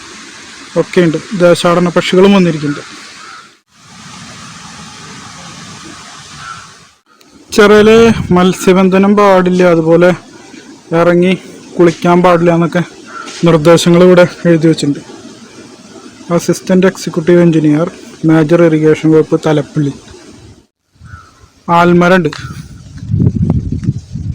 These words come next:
ഇതിൻ്റെ അടിയിലൊക്കെ നല്ല കാറ്റും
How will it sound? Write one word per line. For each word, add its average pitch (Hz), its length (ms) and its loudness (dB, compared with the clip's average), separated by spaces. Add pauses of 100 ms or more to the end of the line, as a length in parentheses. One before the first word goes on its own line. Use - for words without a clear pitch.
ഇതിൻ്റെ 185 360 0 (1300)
അടിയിലൊക്കെ 196 480 4
നല്ല 196 300 2 (1400)
കാറ്റും 190 360 2